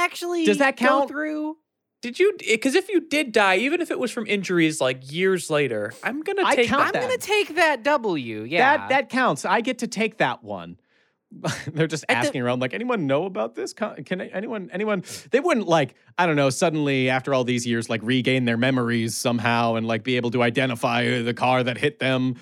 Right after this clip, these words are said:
Speaker 2: uh, on westbound five twenty during a heavy traffic. Like, they wouldn't be able to know that, right? Like, there's no way.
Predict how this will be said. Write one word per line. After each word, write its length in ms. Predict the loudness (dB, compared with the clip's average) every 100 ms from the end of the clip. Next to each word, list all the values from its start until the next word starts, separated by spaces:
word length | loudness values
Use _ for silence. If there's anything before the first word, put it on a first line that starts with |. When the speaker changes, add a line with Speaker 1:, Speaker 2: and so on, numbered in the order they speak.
| -14 -20 -2
Speaker 2:
uh, 60 | 2
on 520 | 4 4 2 0 2
westbound 480 | 0 2 2 2 2
five 280 | 2 2
twenty 400 | 0 0 2 2
during 220 | 2 0 0
a 40 |
heavy 240 | 0 -2
traffic. 340 | 0 0 0 0
Like, 140 | 2 2
they 80 | 2
wouldn't 180 | 2
be 120 | 2 2
able 140 | 2
to 60 | 2
know 200 | 4 2
that, 180 | -2 -2
right? 220 | 0 0
Like, 100 | -2 -2
there's 200 | 0 4
no 140 | 4
way. 240 | 4 2